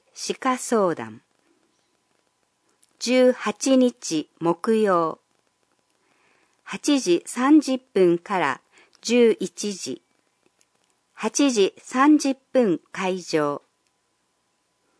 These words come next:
壱岐島ホール。すくすく育児相談。二十二日月曜。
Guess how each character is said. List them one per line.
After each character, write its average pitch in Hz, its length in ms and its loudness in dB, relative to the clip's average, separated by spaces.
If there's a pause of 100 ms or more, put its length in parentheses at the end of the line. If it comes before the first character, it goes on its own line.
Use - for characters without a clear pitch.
(580)
壱 269 380 2
岐 - 20 -4
島 214 320 0
ホ 180 300 -4
ー 131 80 -8
ル。 - 180 -14 (2750)
す - 200 0
く 320 200 6
す 294 180 0
く 240 320 2
育 208 240 -2
児 254 220 0
相 185 320 -2
談。 123 280 -12 (1300)
二 285 220 6
十 180 400 4
二 190 200 2
日 208 580 -4 (420)
月 208 380 -2
曜。 147 380 0